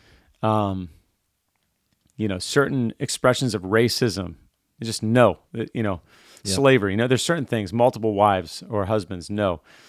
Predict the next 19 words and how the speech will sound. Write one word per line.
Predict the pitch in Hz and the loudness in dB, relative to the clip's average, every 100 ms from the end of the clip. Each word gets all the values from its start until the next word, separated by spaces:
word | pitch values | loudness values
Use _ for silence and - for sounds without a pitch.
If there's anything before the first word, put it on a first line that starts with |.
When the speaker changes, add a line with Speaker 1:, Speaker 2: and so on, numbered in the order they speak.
| - _ _ _ _ _ _ - | -20 _ _ _ _ _ _ -8
Speaker 1:
Uh, | 107 104 | -6 -6
th-, | 143 147 | -4 -4
those | 104 156 165 | 4 6 6
are | 147 | 2
sort | - 139 | 2 0
of | 113 | 0
cultural | - 139 127 127 | 0 0 2 2
artifacts | 120 120 110 113 104 98 | 4 4 2 0 0 -2
or, | - 117 107 104 - | 0 2 2 0 0
or, | 107 101 98 - | 0 0 -2 -6
uh, | 104 95 | -4 -4
realities | 95 110 107 107 101 101 87 | 0 2 4 4 2 -2 -2
that | 101 - | -4 -4
it's | 113 | -6
just, | - 120 - | -4 -4 -2
we | |
just | 104 104 | -4 -4
reject. | - 80 - 98 - - _ - | -8 -10 -10 -10 -16 -20 _ -12
Speaker 2:
Yeah. | 101 | -10